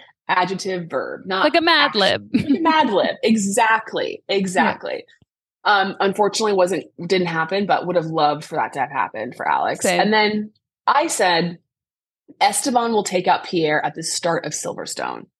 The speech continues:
Speaker 2: Okay.
Speaker 1: Also didn't happen. Um, but definitely could have.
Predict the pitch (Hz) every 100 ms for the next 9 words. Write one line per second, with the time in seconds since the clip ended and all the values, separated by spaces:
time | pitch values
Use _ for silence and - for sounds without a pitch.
0 | _ _ _ _ 202 175 170 190 202 226
1 | 202 190 170 151 151 156 156 160 - _
2 | _ _ - 170 170 180 330 311 453 480
3 | 440 330 240